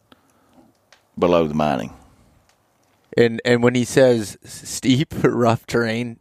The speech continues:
Speaker 2: that, that's no joke. Like, <laughs>
Speaker 1: Yeah, I mean, it's, it's, it's,
Speaker 2: it's
Speaker 1: it's
Speaker 2: straight
Speaker 1: rough.
Speaker 2: up and straight down.
Speaker 1: Yeah.
Speaker 2: Like, there's not, there wasn't,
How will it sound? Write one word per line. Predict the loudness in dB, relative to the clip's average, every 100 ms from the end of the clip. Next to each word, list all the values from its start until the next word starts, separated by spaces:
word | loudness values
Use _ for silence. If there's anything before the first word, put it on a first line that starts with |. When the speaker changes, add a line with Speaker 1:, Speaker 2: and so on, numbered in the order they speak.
| -2
Speaker 2:
that, | 2 2
that's | 2 -2 -2
no | 0 0
joke. | 0 -2 -2 -2 -6
Like, | -8 -6 -4 0
<laughs> | 0
Speaker 1:
Yeah, | 2 4 4
I |
mean, | 2 0
it's, | -2 -4
it's, | -8 -8 -12
it's, | -10 -8 -2
Speaker 2:
it's | 0 0
Speaker 1:
it's | -2
Speaker 2:
straight | 0 4 4 6
Speaker 1:
rough. | 4 4
Speaker 2:
up | 0
and | -14 -12
straight | -6 -2 -2 -4
down. | -6 -2
Speaker 1:
Yeah. | 0 0
Speaker 2:
Like, | 0
there's | 0 2
not, | 2 2 2 -2 _ -20 -18 -4
there | 0
wasn't, | 4 4 4 -4